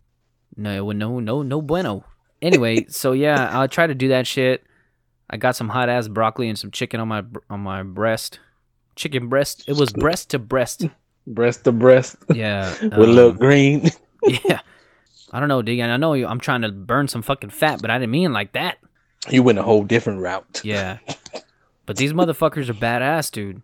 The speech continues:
Speaker 1: Have you seen the guy? I think he's, like, a Middle Eastern gentleman. He's on Instagram. He's always smiling when he's cutting vegetables.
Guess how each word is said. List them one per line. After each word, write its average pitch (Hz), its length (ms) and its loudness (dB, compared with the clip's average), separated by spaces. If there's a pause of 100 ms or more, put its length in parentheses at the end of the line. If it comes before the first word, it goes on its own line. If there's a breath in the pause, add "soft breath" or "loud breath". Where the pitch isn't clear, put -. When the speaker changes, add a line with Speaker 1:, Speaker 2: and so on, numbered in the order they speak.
(140)
Speaker 1:
Have 156 140 -4
you 214 100 -2
seen 262 220 -2
the 277 80 0
guy? 156 520 -2
I 131 60 -6
think 214 220 -6
he's, 208 160 -4
like, 165 140 -4
a 117 40 -6
Middle 131 280 -2
Eastern 127 360 -4
gentleman. 131 480 -4 (560)
He's 135 180 0 (240)
on 165 200 0
Instagram. 110 600 -6
He's 156 220 -2
always 190 320 2
smiling 147 500 -2
when 139 100 -2
he's 127 120 -4
cutting 147 260 -2
vegetables. 160 500 -4